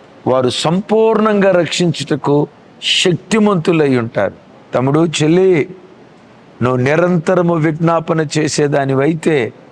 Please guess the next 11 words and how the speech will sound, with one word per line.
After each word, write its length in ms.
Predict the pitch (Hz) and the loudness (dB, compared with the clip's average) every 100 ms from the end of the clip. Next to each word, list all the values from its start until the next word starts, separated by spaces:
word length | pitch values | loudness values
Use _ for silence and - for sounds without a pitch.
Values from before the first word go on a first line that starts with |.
| - - - - - - | -20 -20 -20 -20 -20 -4
ఆ 120 | 113 | -2
ప్రార్థన 720 | 117 - 139 156 151 160 156 | -2 -2 0 0 0 0 0
ద్వారా 340 | 151 151 147 139 | 0 2 2 -2
సంపూర్ణంగా 1000 | - - 165 175 185 180 175 175 170 160 | -2 -2 -2 -2 0 0 0 0 0 0
నీ 180 | 165 | 0
పిల్లలను 560 | 156 - 160 165 160 156 | -2 -2 0 0 0 0
రక్షించుకోగలుగుతావు. 1300 | 151 - 160 151 - 165 156 156 160 135 131 101 - - - - - - - - - - 120 | -2 -2 -2 -4 -2 -2 0 0 -2 -2 -2 -2 -6 -16 -20 -20 -20 -20 -20 -20 -20 -8 -2
ఓ 100 | 127 | -2
కాపరి 580 | - 143 170 170 180 170 | -2 -2 -2 0 0 2
నిరంతరము 760 | 151 175 208 185 220 202 196 | 2 2 0 0 0 0 0
ప్రార్థించేవాడైతే 1500 | 185 160 165 180 165 175 - 170 160 151 156 165 - 165 127 | -2 0 0 0 -2 -2 -2 0 0 0 0 0 0 -2 -2